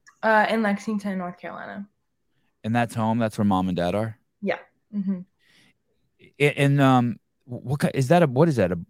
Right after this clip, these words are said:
Speaker 2: uh, like a, um, what
Speaker 1: He's
Speaker 2: kind of
Speaker 1: an
Speaker 2: dog
Speaker 1: Austra-,
Speaker 2: is that?
Speaker 1: an Australian Shepherd.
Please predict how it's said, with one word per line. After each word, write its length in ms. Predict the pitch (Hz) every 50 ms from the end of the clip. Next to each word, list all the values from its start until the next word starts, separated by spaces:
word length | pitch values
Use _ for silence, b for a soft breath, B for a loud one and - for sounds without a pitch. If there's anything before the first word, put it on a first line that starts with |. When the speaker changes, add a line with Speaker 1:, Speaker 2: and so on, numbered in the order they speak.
| - - -
Speaker 2:
uh, 300 | 110 101 95 92 87 65 - -
like 240 | - 104 101 90 92
a, 240 | 82 - - 90 90
um, 440 | 85 82 82 78 73 69 69 78 - _ _ _ _ _
what 20 |
Speaker 1:
He's 80 | - 233
Speaker 2:
kind 100 | 156 143
of 40 | 123
Speaker 1:
an 60 | 113
Speaker 2:
dog 80 | 110 107
Speaker 1:
Austra-, 40 | 95
Speaker 2:
is 40 | 78 -
that? 100 | - - _ _ _ _ _ -
Speaker 1:
an 80 | 196 196
Australian 440 | 196 202 202 - 208 196 185 180
Shepherd. 380 | 180 - 165 160 - - 170 185